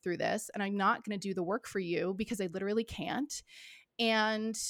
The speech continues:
you, I'm gonna give you these tools, and then you're gonna be able to take it and run with it." Um, and I think that that's actually really important. And when I reflect on some of the most transformative work I've done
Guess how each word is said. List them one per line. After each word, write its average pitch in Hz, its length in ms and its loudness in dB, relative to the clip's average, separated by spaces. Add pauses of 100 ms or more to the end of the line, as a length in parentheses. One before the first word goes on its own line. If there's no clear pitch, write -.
(280)
you, 233 600 4
I'm 220 120 2
gonna 226 120 6
give 208 220 2
you 233 220 2
these 202 240 -4
tools, 185 600 2
and 208 140 -2
then 208 80 0
you're 220 180 4
gonna 240 140 0
be 214 120 0
able 185 180 0
to - 160 -8
take 170 260 -2
it 170 80 -2
and 160 140 -4
run 196 180 2
with 180 220 -2
it." - 240 -4 (560)
Um, 190 600 4 (380)
and 226 140 4
I 233 80 6
think 240 240 2
that 262 120 6
that's - 520 2 (140)
actually 208 440 4
really 185 240 0
important. 190 540 0
And 190 80 -2
when 190 100 -2
I 190 60 0
reflect 190 500 -2
on 185 300 2
some 202 180 -4
of 202 40 -2
the 196 80 -4
most 185 160 -4
transformative 190 560 -4
work 175 240 -2 (100)
I've 226 320 4
done 147 480 0